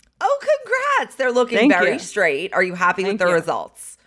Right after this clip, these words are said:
Speaker 2: I am. I'm happy with the results. I wore my retainer for the first time last night. It's really, I feel like everyone talks a lot of shit about it. It really was not that bad of an experience.
Speaker 1: To get them off? Or to
Speaker 2: To,
Speaker 1: wear
Speaker 2: to
Speaker 1: them?
Speaker 2: wear the retainer. I mean, granted, I've
Speaker 1: Oh.
Speaker 2: only been wearing it one night.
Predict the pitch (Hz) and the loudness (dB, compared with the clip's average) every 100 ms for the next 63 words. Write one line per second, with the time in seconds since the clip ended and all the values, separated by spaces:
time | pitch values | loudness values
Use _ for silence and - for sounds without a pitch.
0 | _ - 220 277 240 151 - - 226 220 | _ -6 0 2 0 -2 -4 -2 2 2
1 | 220 254 254 220 208 - 190 202 196 180 | 0 -4 -6 -6 -6 -6 -2 2 0 -2
2 | 175 214 214 254 254 254 240 240 240 - | -6 -2 0 0 0 -2 -4 -4 -10 -6
3 | 233 226 220 233 262 247 233 - 381 466 | -6 -4 -6 -8 -8 -10 -10 -10 -6 -4
4 | 427 - 381 339 339 370 320 285 - - | -4 -6 -10 -10 -10 -10 -10 -14 -18 -18
5 | - 247 240 214 175 165 - 180 185 185 | -18 -18 -18 -14 -14 -14 -12 -10 -10 -12
6 | 185 139 - 135 - _ _ _ _ _ | -14 -12 -10 -10 -12 _ _ _ _ _
7 | 151 117 - - - - 92 92 _ _ | -8 -8 -10 -20 -20 -20 -20 -20 _ _
8 | _ _ _ _ _ - 208 190 - 170 | _ _ _ _ _ -4 0 0 0 0
9 | 139 233 - _ _ _ _ _ _ _ | -2 -4 -12 _ _ _ _ _ _ _
10 | _ _ _ - 185 180 180 175 170 170 | _ _ _ -4 0 0 0 0 0 2
11 | 247 240 208 208 208 202 226 185 165 202 | 2 2 0 -2 -2 0 0 2 2 2
12 | 196 202 202 196 175 180 175 165 156 151 | 2 2 2 2 2 0 -4 -4 -6 -4
13 | 160 135 - | -6 -8 -16